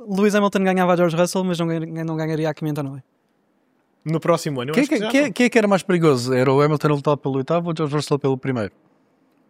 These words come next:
Speaker 1: George
Speaker 2: Ah, eu
Speaker 1: Russell.
Speaker 2: acho
Speaker 3: Contra
Speaker 2: que o
Speaker 3: Kimi.
Speaker 2: Hamilton, eh, contra Kimi?
Speaker 3: Contra Kimi.
Speaker 2: Hamilton é sempre mais perigoso, não,
Speaker 1: É,
Speaker 2: não
Speaker 1: sim.
Speaker 2: dá, não dá para negar, não é?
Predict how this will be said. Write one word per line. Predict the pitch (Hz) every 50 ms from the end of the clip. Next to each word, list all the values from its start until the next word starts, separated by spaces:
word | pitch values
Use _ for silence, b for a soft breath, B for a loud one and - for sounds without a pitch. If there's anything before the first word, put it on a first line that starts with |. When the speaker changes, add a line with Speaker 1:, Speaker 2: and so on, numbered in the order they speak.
| _ _ _ _ _ _ _ _ _ -
Speaker 1:
George | 160 156 233
Speaker 2:
Ah, | 214
eu | 156 151 151 175
Speaker 1:
Russell. | 170
Speaker 2:
acho | 170 170
Speaker 3:
Contra | 170
Speaker 2:
que | 170 190
o |
Speaker 3:
Kimi. | 185 185
Speaker 2:
Hamilton, | 208 208 180 170 233 165 165 160 - 151 151 147 151 147 - 175 175
eh, | 143
contra | - 190 185 175 156
Kimi? | - 226 254 254 175 127
Speaker 3:
Contra | 139 127 127 120
Kimi. | - 120 107 98 95 - _ _ _ _ _ _ _ _ _ _ _ _ _ _ _ _ _ _ _ _ _ _ -
Speaker 2:
Hamilton | 160 190 233 196 185 170
é | 175 170
sempre | 196 180 170
mais | 160 156 -
perigoso, | - 151 151 147 151 139 131 127 135
não, | 139 135 135
Speaker 1:
É, | -
Speaker 2:
não | 160 156
Speaker 1:
sim. | 135 147 160 -
Speaker 2:
dá, | 175 175 170
não | 180 202 196
dá | 196 190 180
para | 156 185 180
negar, | 180 175 165 180 170 165 151
não | 143 139 135 131
é? | 135 151 165